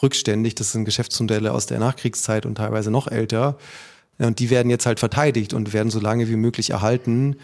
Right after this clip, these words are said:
um jetzt noch möglichst viel Dividenden und Renditen daraus zu ziehen. Aber das wird uns, wie gesagt, langfristig alle sehr viel Wohlstand kosten, weil wir dadurch diese ganze Transformation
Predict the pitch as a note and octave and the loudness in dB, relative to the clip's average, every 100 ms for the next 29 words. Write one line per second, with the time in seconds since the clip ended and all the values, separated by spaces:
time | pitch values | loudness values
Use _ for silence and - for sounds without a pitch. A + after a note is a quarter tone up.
0 | - - _ - B2+ A#2+ A#2 - A#2 - | -18 -20 _ 0 2 4 2 2 0 2
1 | A#2+ A#2+ - B2 A2 G#2 A2 A2+ C#3 B2+ | 0 2 0 0 0 0 2 2 2 2
2 | B2+ A#2+ A2+ A2 D3+ B2+ G#2 G#2+ G#2+ A#2 | 0 0 0 0 0 0 2 0 0 -4
3 | - - A#2+ A2 G#2+ G#2 A#2 - A#2+ - | -2 -2 0 0 0 -2 -2 -2 -2 0
4 | A2 G#2+ G#2+ A2 G#2+ - A2+ A#2 - A2+ | 0 0 0 -2 -4 -2 -2 -4 -4 -2
5 | G#2 G#2 G#2 G#2 C#3+ - G2 - G#2 - | -2 -2 -2 -2 0 0 -4 -4 -6 -4
6 | F#2+ G2 G#2 G#2 G#2+ - G#2 G#2 G#2+ A2 | -6 -4 -2 -2 -2 -4 -4 -2 0 -2
7 | - G#2 - G2+ G2 C3 B2+ | -2 -4 -2 -4 0 2 2